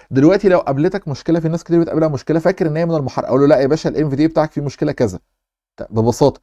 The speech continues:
ليه؟ لان انا عارف ودارس ده، ده انا عايش معاه سنين، فهمت قصدي؟ فده الحاجه اللي بتخليكوا تقدروا تتعلموا برمجه مني صح.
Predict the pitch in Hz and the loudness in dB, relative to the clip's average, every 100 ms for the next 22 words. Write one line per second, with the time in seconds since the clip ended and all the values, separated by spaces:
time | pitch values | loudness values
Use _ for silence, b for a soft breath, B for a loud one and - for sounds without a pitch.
0 | b b b 120 143 117 113 113 110 101 | b b b 2 2 2 -2 -2 -2 0
1 | 151 175 139 - 107 139 156 107 104 123 | 2 2 -2 -4 -2 0 0 -4 -4 -6
2 | _ 113 113 120 113 151 - 117 98 123 | _ -8 -6 -4 0 0 0 -4 -6 -2
3 | 156 135 - 120 139 95 - 104 110 78 | -2 -2 -4 -6 -6 -8 -12 -14 -8 -6
4 | 117 117 160 b b b b b b 113 | -6 -6 -10 b b b b b b 2
5 | 160 - 202 214 170 - 127 143 190 196 | 2 2 0 2 0 0 -2 0 -2 0
6 | 120 165 185 165 127 131 180 175 139 131 | 2 2 2 -2 -4 -2 0 0 0 0
7 | 160 175 151 156 139 - - | 0 -2 -2 -2 -6 -10 -16